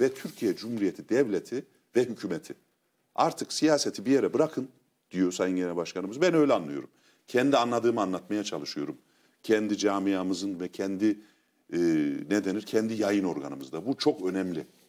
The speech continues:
Benim için önemli. Genel Başkanımız da biz de şunu yapmaya çalışıyoruz. Diyorsun kardeşim artık sıfatlar Türkiye Cumhuriyeti Devleti hükümeti,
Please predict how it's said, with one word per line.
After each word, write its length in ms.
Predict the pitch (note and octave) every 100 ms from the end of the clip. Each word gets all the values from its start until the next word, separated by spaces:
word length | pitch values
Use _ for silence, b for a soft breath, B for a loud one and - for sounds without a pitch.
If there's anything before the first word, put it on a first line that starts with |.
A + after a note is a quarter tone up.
| -
Benim 220 | E3+ D3+
için 200 | A2 A#2
önemli. 320 | G#2+ F#2+ D2+ - _ b b b b b b b -
Genel 260 | A2 E3
Başkanımız 520 | D3 B2+ A#2+ A2 G#2+ F#2+
da 160 | F2
biz 160 | D3+ B2+
de 80 | C3+
şunu 180 | C#3+
yapmaya 380 | C#3 G2+ - D2+
çalışıyoruz. 540 | - B1+ - - D#2+ F3
Diyorsun 300 | E3 - G#2
kardeşim 380 | B2+ G2 -
artık 280 | A#2+ C3 -
sıfatlar 600 | - A2+ A#2+ - C#3 - - - - - - -
Türkiye 420 | E3+ C#3 A2+ G2
Cumhuriyeti 480 | G#2 A2 F#2+ F2 F2+
Devleti 400 | G#2 F#2+ E2+ -
hükümeti, 520 | F2+ C3 A#2 B2